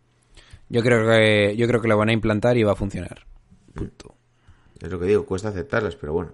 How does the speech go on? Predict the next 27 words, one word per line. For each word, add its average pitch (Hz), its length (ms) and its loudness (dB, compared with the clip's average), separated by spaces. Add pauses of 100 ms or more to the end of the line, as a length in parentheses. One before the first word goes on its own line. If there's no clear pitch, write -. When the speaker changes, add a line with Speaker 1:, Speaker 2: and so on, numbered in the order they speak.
Speaker 2:
veremos. 87 380 -6 (440)
También 82 280 -2
es - 80 -6
tan 98 160 -2
fácil 113 200 2
como 87 200 -4
si 85 160 -6
tiene 95 200 -2
éxito 104 260 -2
y - 20 4
la 101 100 2
gente 98 260 -8
lo 95 120 0
ve, 123 360 0 (400)
pues, - 220 -20 (1120)
pues 64 220 -10
se 82 100 -6
implantará. 80 600 -4
Si - 160 -12
no, 87 180 -4
pues 110 160 -6
se 90 100 -10
quitará 87 440 -4
y 82 80 -4
listo. 78 280 -12 (2500)
Eh, 117 480 6
dice, 107 580 6